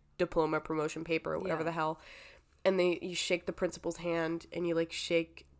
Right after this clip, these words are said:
Speaker 1: the vice principal's hand,
Speaker 2: Something like
Speaker 1: something like
Speaker 2: that,
Speaker 1: that,
Speaker 2: yeah.
Speaker 1: and you walk back across the stage and go back to your seat.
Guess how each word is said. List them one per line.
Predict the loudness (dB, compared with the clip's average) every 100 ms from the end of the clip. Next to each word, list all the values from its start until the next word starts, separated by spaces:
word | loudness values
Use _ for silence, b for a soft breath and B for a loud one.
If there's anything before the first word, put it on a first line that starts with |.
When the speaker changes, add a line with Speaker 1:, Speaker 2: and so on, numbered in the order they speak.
| -8
Speaker 1:
the | 0
vice | 2 2
principal's | 2 -2 -2 -6 -2
hand, | 0 2 0 -4
Speaker 2:
Something | -2
like |
Speaker 1:
something | 6 10 10
like | 8
Speaker 2:
that, | 6
Speaker 1:
that, | 6
Speaker 2:
yeah. |
Speaker 1:
and | 6
you | 4
walk | 6 4 2
back | 0
across | 0 -2 -2
the | -2
stage | -6 -6 -6
and | -6
go | -4
back | -4 -6
to |
your | -8
seat. | -10 -10 -10